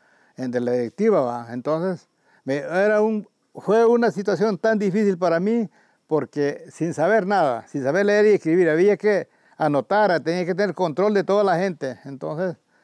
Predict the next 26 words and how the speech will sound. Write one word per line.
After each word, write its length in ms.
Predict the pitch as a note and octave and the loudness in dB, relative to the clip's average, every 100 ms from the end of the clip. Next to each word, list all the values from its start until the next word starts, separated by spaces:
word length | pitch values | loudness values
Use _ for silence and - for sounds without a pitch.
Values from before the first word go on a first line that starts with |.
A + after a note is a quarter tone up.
| _ _ | _ _
bueno, 240 | F3 G3+ F3+ | -2 0 0
yo, 360 | E3+ A3 A3 D3+ | 2 4 2 0
pues, 220 | D3+ C#3 | -4 0
de, 120 | D#3 | -2
de 140 | D3 | -2
todas 280 | C#3+ E3 G3 | -4 -2 0
maneras, 240 | F#3+ A3+ G#3 | 2 2 4
ya 120 | G3 | 2
acepté, 380 | - D3 G#3+ A3+ | 0 -2 2 2
va. 240 | D#3 B2 | 2 -2
Me 140 | B2+ | -4
dice 260 | D3+ D3+ D#3 | -4 -2 -4
el 60 | A#2 | -2
jefe, 340 | E3 F3+ D3+ | -2 -2 -4
va, 280 | C3+ C3 C3 | -4 -4 -6
"No 220 | C3 C#3+ | -8 -8
tenés 260 | C#3 D#3 D3+ | -8 -10 -12
que 60 | |
aceptarme 600 | D#3+ F3+ D#3 G#3 G3 F3+ | -10 -10 -4 -4 -4 -8
porque 420 | C#3 C3 _ C3+ | -10 -16 _ -14
aquí 360 | B2 - F#3 G3 - _ _ | -14 -14 -14 -14 -16 _ _
la 120 | C#3+ | -4
gente 260 | C3+ C#3+ C#3 | -4 -6 -6
manda", 400 | D#3+ G3+ D3+ B2+ | -4 -2 -4 -8
me. 200 | A#2 A2+ _ _ | -14 -20 _ _
Entonces, 600 | - C3+ C#3+ D3+ D#3+ F3+ | -12 -10 -6 -6 -6 -10